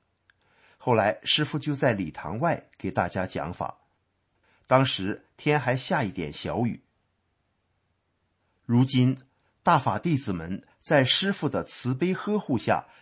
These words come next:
经历种种磨难，走到了今天，回想起来的确不容易。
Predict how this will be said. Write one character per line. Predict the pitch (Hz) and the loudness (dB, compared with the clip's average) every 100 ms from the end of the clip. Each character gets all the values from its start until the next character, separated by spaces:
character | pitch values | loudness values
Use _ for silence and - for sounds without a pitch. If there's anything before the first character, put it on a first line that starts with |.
| _ | _
经 | - 156 | 2 4
历 | 151 110 | 6 2
种 | - 107 | 0 0
种 | 165 120 87 | 2 -2 -2
磨 | 90 110 | -2 2
难， | 151 80 - | 2 0 -8
走 | - 107 82 | -4 -4 0
到 | 101 | -2
了 | 78 | -2
今 | 73 117 113 | -4 -2 0
天， | 123 113 - _ _ - | 2 0 -2 _ _ -20
回 | - 147 | -2 2
想 | 131 120 123 | 4 4 2
起 | - | 0
来 | 71 78 - _ | -2 -4 -6 _
的 | - 101 | -4 -2
确 | 131 - | 0 0
不 | 98 - | -2 0
容 | 101 67 78 | -2 -2 -8
易。 | 85 | -12